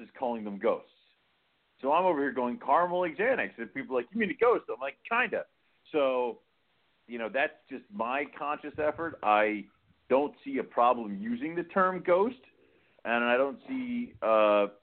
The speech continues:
any kind of flack coming from it. Just don't be, uh, surprised. It's almost like how, you know, everybody was running around when the first albinos hit, and they're all like, "Albino, albino, albino." And then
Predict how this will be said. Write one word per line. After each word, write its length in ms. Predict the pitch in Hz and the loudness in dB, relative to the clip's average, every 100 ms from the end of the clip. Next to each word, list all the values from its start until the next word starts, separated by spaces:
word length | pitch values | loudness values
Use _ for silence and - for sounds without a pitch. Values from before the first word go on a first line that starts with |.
| - | -4
any 220 | 117 120 | -2 -2
kind 260 | - 120 | 0 0
of 120 | 98 87 - | 2 0 -2
flack 360 | 110 120 - - | 2 2 0 -10
coming 280 | - 147 175 | -8 -8 -8
from 200 | 220 226 | -6 -4
it. 180 | 254 254 _ _ _ _ _ - | -6 -8 _ _ _ _ _ -2
Just 240 | 139 135 131 _ - 107 | 0 0 -2 _ -12 0
don't 480 | 147 170 170 - 120 | 0 0 -6 -12 -12
be, 540 | 147 147 147 143 123 - _ _ _ _ _ _ - | -10 -8 -6 -6 -8 -14 _ _ _ _ _ _ -2
uh, 340 | 110 107 107 104 104 | 0 2 0 -2 -8
surprised. 680 | 123 98 175 220 139 123 120 | -10 0 4 4 4 0 -6
It's 220 | - 120 147 | -10 -8 -6
almost 260 | 156 143 | -8 -6
like 220 | 139 127 | -6 -4
how, 140 | 139 120 | -2 -2
you 140 | 113 | -2
know, 180 | 160 156 | -4 -4
everybody 640 | 135 135 123 123 113 104 98 _ _ _ _ | -4 -6 -8 -8 -8 -12 -18 _ _ _ _
was 180 | 117 110 | -6 -2
running 220 | 120 131 | -2 -2
around 500 | 117 117 117 113 110 | 0 2 2 0 -2
when 320 | 92 104 107 104 | -6 -2 -2 -2
the 120 | 98 | -4
first 340 | - 113 107 | 0 2 2
albinos 540 | 113 101 101 104 101 92 - | 2 4 2 0 -2 -6 0
hit, 300 | 135 101 - | 2 2 -2
and 100 | 101 | -6
they're 140 | 101 104 | 2 4
all 100 | 101 | 4
like, 160 | 95 | 2
"Albino, 420 | 95 92 95 95 90 | 0 0 0 0 0
albino, 420 | 87 87 87 85 87 | 0 0 0 -2 -4
albino." 460 | 98 170 131 98 87 _ _ _ _ - | 0 0 0 -4 -6 _ _ _ _ -10
And 140 | 110 | -8
then 540 | 110 117 113 107 104 | -2 -2 -2 -6 -12